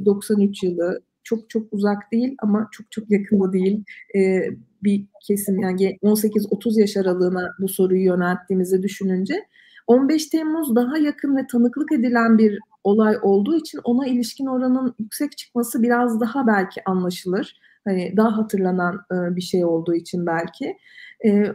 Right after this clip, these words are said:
burada belki çarpıcı bir sonuç olarak yine daha yakın tarihli bir olay olmasına rağmen Roboski katliamı için,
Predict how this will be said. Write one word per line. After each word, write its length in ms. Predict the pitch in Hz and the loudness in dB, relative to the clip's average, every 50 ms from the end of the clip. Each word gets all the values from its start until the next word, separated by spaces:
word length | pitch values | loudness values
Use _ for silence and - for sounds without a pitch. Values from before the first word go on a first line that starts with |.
| - - | -6 -4
burada 460 | 214 220 269 294 285 247 302 294 254 | -2 0 0 0 0 0 0 2 2
belki 560 | 285 285 294 294 294 - - 311 302 - - | 2 2 2 0 -2 -2 -2 -2 -2 -2 -4
çarpıcı 560 | - - 254 254 254 254 254 285 254 269 269 294 | -6 -2 0 0 0 0 0 -2 -2 -2 -4 -4
bir 40 | |
sonuç 400 | 277 - - 277 285 294 294 - | -6 -6 -4 -4 -4 -4 -2 -2
olarak 420 | 285 262 247 240 262 277 269 - - | 0 2 2 4 2 0 -2 0 2
yine 260 | 254 247 262 247 214 | 2 4 4 4 4
daha 220 | 233 226 - 269 | 2 2 2 0
yakın 340 | 269 254 240 247 - 233 226 | 4 4 4 4 6 2 2
tarihli 460 | 226 233 220 214 208 220 220 220 202 | 4 4 2 2 2 4 2 2 4
bir 200 | 214 214 202 202 - | 4 2 2 2 2
olay 240 | 214 220 226 240 240 | 2 4 4 6 6
olmasına 580 | 220 220 214 208 214 220 220 - - 214 208 196 | 6 4 4 6 4 2 2 2 0 0 2 2
rağmen 340 | 185 190 208 240 262 247 | 2 2 0 0 0 2
Roboski 580 | 233 247 247 226 269 262 254 - - - 247 240 | 2 2 2 0 -2 -4 -6 -8 -8 -8 -8 -6
katliamı 600 | - 226 214 214 - - 208 202 196 196 196 196 | -2 -2 -2 -2 -2 -2 0 0 0 0 0 -2
için, 320 | 190 220 - - 302 370 | -2 -4 -6 -8 -8 -8